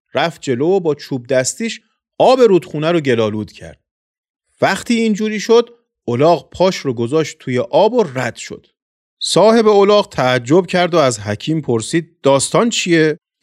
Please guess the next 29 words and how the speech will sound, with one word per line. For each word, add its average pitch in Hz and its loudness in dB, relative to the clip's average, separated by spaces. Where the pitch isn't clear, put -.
حکیم 147 -2
گفت: 147 -2
«الاغ 139 2
عکس 127 -4
خودش 139 -2
رو - -12
که 101 -12
تو 110 -10
آب 104 -4
می‌دید، 110 -4
رو 113 -2
خودش 160 -4
پا 113 -6
نمیذاشت. 107 -10
وقتی 147 -6
آب 113 -2
و 110 -4
گلالود 98 -6
کردم، 113 -6
دیگه 147 2
خودش 170 -2
رو 151 -2
نمیدید، 113 -4
به 104 -10
خاطر 117 -4
همین 160 -4
به 123 -8
حرکت 104 -10
افتاد.» - -16